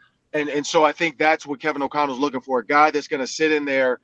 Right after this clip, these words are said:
stick with what it's called, stick with the, stick with the throw, and not be worried about, like, "Oh, I know I can run, so I might be able to run here,"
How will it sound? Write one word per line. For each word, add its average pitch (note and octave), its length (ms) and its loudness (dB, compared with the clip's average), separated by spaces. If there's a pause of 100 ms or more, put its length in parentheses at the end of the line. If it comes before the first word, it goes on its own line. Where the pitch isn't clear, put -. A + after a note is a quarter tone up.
(220)
stick - 280 -2
with F3+ 120 0
what E3 160 4
it's D#3+ 120 -4
called, C3+ 460 4
stick - 240 -6
with C#3+ 100 -12
the, C#3+ 260 0
stick - 260 -8
with D#3+ 120 -6
the C#3 60 -14
throw, D3 360 0
and B2 80 -2
not D3+ 220 2
be C#3 100 -4
worried C#3+ 360 2
about, B2 240 2
like, A#2+ 200 -2
"Oh, E3 260 6 (280)
I C#3+ 140 0
know G3+ 260 6
I G3+ 100 4
can F3 160 -6
run, D#3+ 260 -2
so D3 160 0
I C3+ 60 4
might E3+ 360 -2
be E3+ 80 2
able D#3+ 100 0
to D#3 60 2
run D#3 260 0
here," B2 380 -8